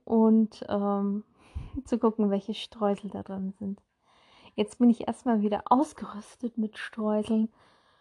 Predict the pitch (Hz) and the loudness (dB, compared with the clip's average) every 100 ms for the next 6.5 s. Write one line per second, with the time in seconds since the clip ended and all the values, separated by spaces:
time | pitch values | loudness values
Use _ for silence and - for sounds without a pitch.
0 | _ _ - 208 202 196 196 196 - - | _ _ -4 0 2 2 2 2 -2 -10
1 | - - 196 214 202 208 - 202 - - | -10 -6 0 0 0 -2 0 0 0 -2
2 | 190 190 185 185 185 - - - 202 - | 0 2 0 -2 -4 -8 -12 -10 -10 -14
3 | _ 226 - 214 - - 202 208 - - | _ -8 -4 -6 -6 -10 -4 -4 -4 0
4 | 208 196 196 - - - - _ _ _ | 2 4 2 -2 -14 -20 -20 _ _ _
5 | _ _ - 196 196 190 190 190 202 _ | _ _ -4 0 2 2 0 -2 -6 _
6 | 202 190 185 185 | 0 0 0 -2